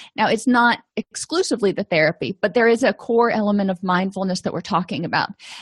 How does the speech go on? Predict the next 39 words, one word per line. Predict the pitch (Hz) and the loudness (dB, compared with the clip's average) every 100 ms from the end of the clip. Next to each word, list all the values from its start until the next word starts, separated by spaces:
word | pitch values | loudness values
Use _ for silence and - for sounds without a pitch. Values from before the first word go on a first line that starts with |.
| - | -2
And | 277 | 0
I | |
think | 294 370 285 | 2 -2 -6
prior | - - 220 240 269 285 | -6 0 2 2 2 0
to | 285 285 254 254 208 | 0 -2 0 0 -2
the | 202 | -4
emergence | 202 196 220 226 220 208 | 0 2 2 2 -2 -4
of | 170 | -6
the | 226 | -6
term | - 214 220 233 | -2 0 2 2
mindfulness, | 233 254 254 262 262 277 - - - - _ _ _ 208 | 2 2 2 2 2 0 -6 -16 -20 -20 _ _ _ -2
we | 240 | -2
talked | - 392 480 - | 2 2 0 0
about | 226 196 165 180 | 2 4 4 2
it, | 147 - - | -2 -8 -2
but | 220 | 2
we | 262 | 4
didn't | 277 254 | 4 4
have | 285 233 | 4 2
a | |
label | 208 175 180 175 160 | 0 0 0 0 -2
to | - 190 | -4 -8
put | - 165 | -6 -6
on | 165 95 | -6 -6
it. | 85 - | -8 -6
And | 190 180 170 - - | -4 -2 -4 -10 -6
mindfulness | 208 240 254 262 269 247 254 - - _ 175 | 0 4 4 2 2 2 -2 -6 -18 _ -6
with | 208 | -4
the | 196 | -2
label | 196 196 214 240 254 - - _ | 2 2 4 2 2 -2 -20 _
gives | 254 240 247 | -2 0 0
us | 240 - | -4 -2
the | 214 | -2
ability | 170 208 208 202 | 0 0 2 0
to | 202 | 0
have | 202 202 | 0 0
some | 190 175 | -2 -6
skills | - - 190 214 | -4 -2 -2 0
groups | 226 240 - | 0 -2 -4